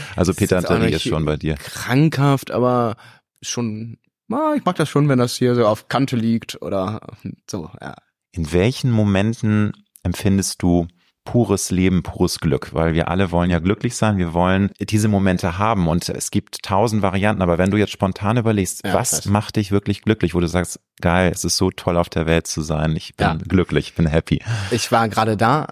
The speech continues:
Speaker 2: äh, das ist im, im Urlaub im, auf einer kleinen Insel, an einer, auf einer Nordseeinsel und da bin ich mit meinen besten Freunden, mit meiner Familie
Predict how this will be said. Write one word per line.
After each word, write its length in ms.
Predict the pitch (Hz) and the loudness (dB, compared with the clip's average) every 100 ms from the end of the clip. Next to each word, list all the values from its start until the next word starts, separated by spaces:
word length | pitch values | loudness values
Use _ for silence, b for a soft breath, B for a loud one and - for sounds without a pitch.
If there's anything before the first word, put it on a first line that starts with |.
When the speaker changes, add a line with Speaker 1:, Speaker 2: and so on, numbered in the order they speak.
| - | -8
Speaker 2:
äh, 220 | 64 85 | -6 -4
das 120 | 98 107 | -4 -4
ist 240 | - - | -6 -4
im, 360 | - 101 90 - | -2 0 0 -4
im 260 | 76 95 - | -4 -2 2
Urlaub 480 | 123 131 135 - - | 4 4 2 -6 -4
im, 400 | 101 110 101 82 | 0 2 0 -4
auf 220 | - - | -10 -6
einer 280 | 104 92 - - - _ - - | -4 -4 -6 -12 -20 _ -16 -12
kleinen 360 | - 101 104 98 | -2 0 2 2
Insel, 420 | 127 123 131 139 b b b b | 2 4 4 2 b b b b
an 160 | - | -4
einer, 200 | 101 104 | 0 0
auf 100 | 69 101 | 0 0
einer 80 | |
Nordseeinsel 680 | 113 139 - 127 127 131 135 - | 2 2 2 2 4 2 0 -2
und 360 | 113 117 110 | -2 -2 0
da 140 | 104 113 | 0 2
bin 180 | 117 113 | 2 2
ich 220 | 110 - B B B B | 0 -6 B B B B
mit 200 | - 117 | -6 -2
meinen 580 | 113 110 107 107 107 _ _ - | 2 2 2 0 -2 _ _ -4
besten 320 | 131 - 127 | -2 -2 -2
Freunden, 500 | 127 120 117 - 117 | 0 0 0 0 -2
mit 160 | 113 | 0
meiner 160 | 113 113 | 0 0
Familie 680 | 117 117 117 113 110 110 | 2 2 4 4 2 0